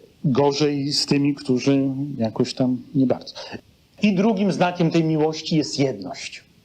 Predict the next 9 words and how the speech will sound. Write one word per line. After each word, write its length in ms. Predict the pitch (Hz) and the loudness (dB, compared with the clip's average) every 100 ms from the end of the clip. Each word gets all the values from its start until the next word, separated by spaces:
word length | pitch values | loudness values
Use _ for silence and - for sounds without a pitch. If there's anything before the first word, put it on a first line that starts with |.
| _ _ _ _ _ | _ _ _ _ _
Jest 260 | - - - | -4 -4 -4
jedność. 600 | 101 - - - - - _ _ _ _ _ _ _ _ _ _ _ _ _ _ _ _ 165 | -4 -4 -20 -20 -20 -20 _ _ _ _ _ _ _ _ _ _ _ _ _ _ _ _ 2
Jakie 240 | 240 226 | 2 2
są 160 | 226 208 | 2 2
cechy 380 | - 196 - | 2 2 0
wiary? 360 | 110 107 101 - - _ _ _ _ - | 0 0 0 -4 -14 _ _ _ _ 0
Otóż, 460 | 185 180 165 - | 2 2 2 2
y, 460 | - 160 151 147 143 | 0 0 2 2 2
oczywiście 680 | 170 175 190 233 - 180 | 0 0 0 2 2 2